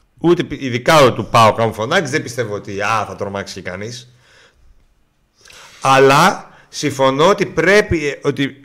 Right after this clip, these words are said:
περίμενα, όπως είπα στην αρχή, περίμενα κάτι παραπάνω το παοκ, κυρίως για το δικό μας, το εσωτερικό με-,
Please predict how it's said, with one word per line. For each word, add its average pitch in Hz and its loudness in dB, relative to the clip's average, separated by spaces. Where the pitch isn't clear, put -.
περίμενα, 139 2
όπως 139 -2
είπα 143 -4
στην 131 -10
αρχή, 127 -6
περίμενα 143 0
κάτι 123 -4
παραπάνω 117 -2
το 104 -4
παοκ, 113 -4
κυρίως 143 4
για 190 0
το 170 -4
δικό 156 0
μας, 147 -2
το - -14
εσωτερικό 123 -4
με-, 120 2